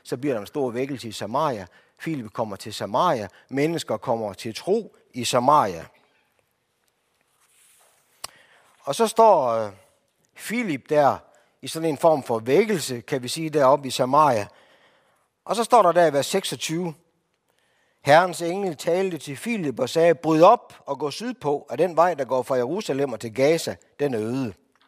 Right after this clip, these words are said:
Og så står der så fantastisk i vers syvogtyve: "Og Filip brød op og gik." Filip står der i vækkelse. Der er mennesker, der kommer til tro. Der er mennesker, der omvender sig. Der er folk, der slutter sig til. Det hele, det er fantastisk. Han er oppe nordpå.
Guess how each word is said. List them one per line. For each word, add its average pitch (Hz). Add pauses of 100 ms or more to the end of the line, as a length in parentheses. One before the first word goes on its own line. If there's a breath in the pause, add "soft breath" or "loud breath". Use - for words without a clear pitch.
(1160)
Og -
så 156
står 143
der 110
så 123
fantastisk 123
i 107
vers 101
syvogtyve: 151 (420)
"Og 113
Filip 151
brød 98
op 110
og 101
gik." 101 (2250 soft breath)
Filip 233
står 196
der 180
i 120
vækkelse. 170
Der 170
er 160
mennesker, 151
der 110
kommer 113
til 110
tro. 214
Der 175
er 165
mennesker, 156
der 104
omvender 196
sig. 139
Der 147
er 147
folk, 175
der 139
slutter 135
sig 117
til. 208
Det 165
hele, 180
det 160
er 143
fantastisk. 160
Han 170
er 135
oppe 147
nordpå. 180